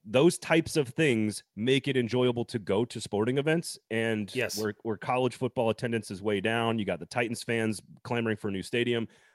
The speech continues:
Speaker 1: The Predators still are finding new ways to create value to the in-game experience. So I just wanna th-, I just, I don't know why that hit me. So end sidebar, back to the, <laughs> back, back to, uh, Roman Josi scoring a goal to,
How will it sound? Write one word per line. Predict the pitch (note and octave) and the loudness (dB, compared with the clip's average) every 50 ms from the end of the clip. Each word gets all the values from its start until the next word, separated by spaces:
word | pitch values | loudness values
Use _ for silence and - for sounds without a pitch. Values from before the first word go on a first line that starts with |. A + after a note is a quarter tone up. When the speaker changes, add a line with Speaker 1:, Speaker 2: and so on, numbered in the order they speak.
| _ _ - | _ _ -10
Speaker 1:
The | G#2+ | -4
Predators | - - D3 D#3 D3+ D3 C3+ - - | 0 2 4 4 4 4 2 0 0
still | - - D3+ D3 D3 C#3+ | -4 0 2 4 6 6
are | C3+ A#2 | 4 2
finding | - - B2+ B2+ A#2+ A#2 A#2 A2 | 2 0 2 2 2 2 2 2
new | A2 A2+ A#2 G#2+ | 2 2 2 2
ways | G#2 G#2+ G#2 G2 F#2+ F#2 F2+ F2 - - - _ _ _ _ _ _ _ | 2 2 2 2 2 0 0 -2 -4 -10 -14 _ _ _ _ _ _ _
to | - - G#2+ G2 F#2 F#2 F#2 F2 - | -8 -6 -4 -2 -2 -2 -4 -6 -8
create | - - A#2+ A#2 A#2 A#2+ A#2+ B2 - _ _ _ - | -10 -8 -4 0 2 2 2 0 -2 _ _ _ -14
value | G#2 F2+ A2 G#2+ G2+ G#2+ G#2 G2+ F#2+ D#2+ D2 D#2 - _ _ _ _ _ _ _ _ _ - | -6 -2 -2 0 2 2 2 2 0 -2 -4 -6 -12 _ _ _ _ _ _ _ _ _ -8
to | - B2+ A2+ | -4 -4 -2
the | G#2+ A2+ - - | -2 -2 -2 -2
in-game | A2+ A2+ A2+ G#2+ G2+ G2 G2+ F#2+ | 0 0 0 0 0 0 0 0
experience. | F#2+ - - - - F#2 E2+ D2 C2+ - - - | -2 -6 -8 -6 -2 -2 -2 -2 -4 -8 -6 -4
So | - A#2+ | -2 -2
I | |
just | B2+ C3+ F3 | 2 4 4
wanna | F#3+ E3+ C#3 | 6 4 4
th-, | - F#2+ F#2+ - | 2 0 -4 -4
I | A#2 A#2 | -2 0
just, | C3+ C#3 - - _ _ _ - G#2 G#2+ - _ | 0 -2 -2 -4 _ _ _ -16 -16 -16 -12 _
I | G#2 - | -4 -2
don't | B2+ B2 | 0 0
know | A#2 | 2
why | A#2 A#2 A2+ | 2 2 2
that | A#2 A2 G2+ | 2 2 2
hit | B2 A#2 A#2 | 0 0 0
me. | C3 B2+ A2+ - _ - | 0 0 -2 -4 _ -8
So | - - F#2+ F2+ - - | -4 -2 -2 -2 0 0
end | B2 C3 - | 0 2 2
sidebar, | - B2 A2 A2 G#2+ A2 G#2 G#2 G2+ - - - _ _ _ _ - | 2 2 2 2 2 2 2 2 0 -2 -4 -10 _ _ _ _ 0
back | - C3 A#2+ - | 2 2 2 2
to | - C#3+ | 2 2
the, | B2+ B2 A#2+ - - | 2 2 2 0 0
<laughs> | F3 C#3 C3+ - | 0 0 2 2
back, | C4+ B3 E3 C#3 - | 0 0 2 6 6
back | E3+ D3+ - - | 6 6 6 6
to, | - D#3 C3+ - - - - - - _ - A#2 | 4 6 6 4 2 -6 -20 -20 -20 _ -2 0
uh, | A#2 A2+ | 0 2
Roman | A2+ C3 C#3+ D3 D3 C#3 | 6 6 6 6 6 6
Josi | C3+ C3+ B2+ - A#2+ A2+ | 6 6 6 4 0 -4
scoring | - - C3 B2+ B2+ B2 A#2 A2+ | -2 0 0 2 2 2 2 0
a | |
goal | G#2 G#2+ A#2 A2+ A2+ A2+ A2 G#2 | 2 4 4 4 6 4 2 2
to, | - A2 G2+ | 0 -2 -2